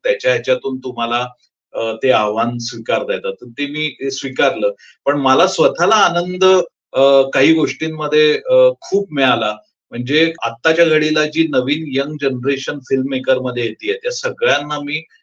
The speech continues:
तारांगणद्वारे, अ, सगळ्यांना आपल्या प्लॅटफॉर्मद्वारे आणलं. आणि तुलाही कल्पना असेल की आता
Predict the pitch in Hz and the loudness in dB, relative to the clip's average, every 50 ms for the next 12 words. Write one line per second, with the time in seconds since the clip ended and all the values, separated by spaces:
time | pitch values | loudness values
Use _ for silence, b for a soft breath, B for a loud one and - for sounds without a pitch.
0 | _ _ - 120 113 113 113 123 131 131 131 135 135 135 127 131 120 120 123 127 | _ _ -2 0 2 2 2 0 0 0 0 0 -2 0 0 2 2 2 2 0
1 | 131 131 - - _ _ - 104 101 101 - - 107 92 107 113 120 120 123 127 | 0 -2 -4 -8 _ _ -12 -12 -12 -10 -10 -10 -10 -6 -2 -2 -2 -2 -2 -2
2 | 123 123 117 - - - - 117 113 117 - 123 113 - - - 127 127 127 127 | -4 -4 -4 -6 -10 -12 -10 -10 -10 -6 -4 -4 -4 -4 -4 -8 -8 -8 -6 -4
3 | 123 117 120 123 123 117 107 104 110 110 120 123 113 - - _ _ _ _ _ | -2 0 0 0 0 0 -2 -4 -4 0 2 2 2 2 -2 _ _ _ _ _
4 | - 117 120 120 120 123 120 131 139 135 131 131 123 120 127 135 139 135 131 131 | -12 -10 -10 -6 -4 0 2 2 2 2 2 0 -2 0 -2 -2 -2 -2 -2 -2
5 | 131 131 123 120 117 139 131 117 113 113 - 127 131 131 127 - | -4 -6 -6 -6 -2 0 0 0 0 0 0 0 2 2 0 -2